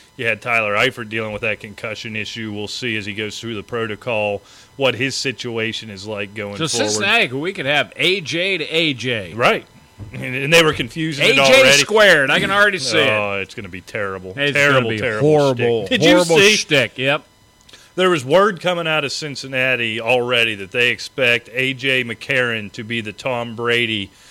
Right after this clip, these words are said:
Speaker 1: to Andy Dalton's Drew Bledsoe.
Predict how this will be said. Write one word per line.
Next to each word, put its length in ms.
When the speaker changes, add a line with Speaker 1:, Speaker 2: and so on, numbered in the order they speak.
Speaker 1:
to 200
Andy 340
Dalton's 800
Drew 300
Bledsoe. 720